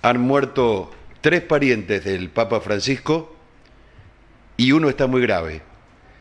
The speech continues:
Casualmente su sobrino, Emanuel Bergoglio, con herida de gravedad, resultó de un accidente ocurrido a la altura de Jan Craig,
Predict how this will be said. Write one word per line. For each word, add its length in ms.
Casualmente 580
su 160
sobrino, 600
Emanuel 500
Bergoglio, 800
con 180
herida 300
de 80
gravedad, 400
resultó 480
de 80
un 100
accidente 840
ocurrido 960
a 100
la 80
altura 280
de 100
Jan 280
Craig, 520